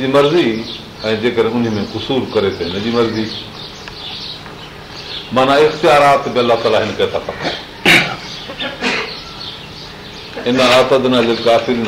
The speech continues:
سلاسل واغلالا وسعيرا. اما شاڪرا واما ڪفورا، اها تخيير آهي. تخيير آهي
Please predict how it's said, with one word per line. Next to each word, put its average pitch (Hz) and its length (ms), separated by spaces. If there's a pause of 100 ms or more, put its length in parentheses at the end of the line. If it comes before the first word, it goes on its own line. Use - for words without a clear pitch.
(140)
سلاسل 110 400
واغلالا 95 500
وسعيرا. 101 440 (2500)
اما 147 280
شاڪرا 139 340
واما 139 340
ڪفورا، 135 380
اها 135 160
تخيير 180 540
آهي. 87 180 (1800)
تخيير 160 460
آهي 147 340